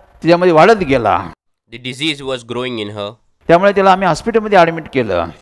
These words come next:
Speaker 2: So we admitted her in the hospital.
Speaker 1: आ-, हॉस्पिटलमध्ये आजार, आ-, ट्रीटमेंट चालू असताना पण ती बरी होत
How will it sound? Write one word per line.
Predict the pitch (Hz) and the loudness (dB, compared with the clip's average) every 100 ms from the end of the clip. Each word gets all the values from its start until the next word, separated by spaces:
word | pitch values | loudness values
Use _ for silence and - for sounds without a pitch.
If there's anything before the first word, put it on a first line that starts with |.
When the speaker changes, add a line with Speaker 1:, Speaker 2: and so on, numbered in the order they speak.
| - | -14
Speaker 2:
So | 113 | -6
we | 123 | -2
admitted | 123 131 131 143 135 | -2 -4 -8 -8 -8
her | 131 117 | -6 -8
in | |
the | 113 110 | -8 -6
hospital. | 107 - 104 113 | -8 -10 -12 -8
Speaker 1:
आ-, | 127 139 _ _ | -8 -10 _ _
हॉस्पिटलमध्ये | 131 - 185 214 214 | -4 -4 -4 -2 4
आजार, | 185 185 | 4 4
आ-, | 196 - - 151 | 2 -2 -4 -4
ट्रीटमेंट | 160 156 - 180 175 202 | -4 -12 -12 -10 -4 0
चालू | 190 196 | 4 4
असताना | 208 220 233 | 4 2 -2
पण | 226 | -2
ती | 226 | 0
बरी | 202 202 | 4 6
होत | 185 | 4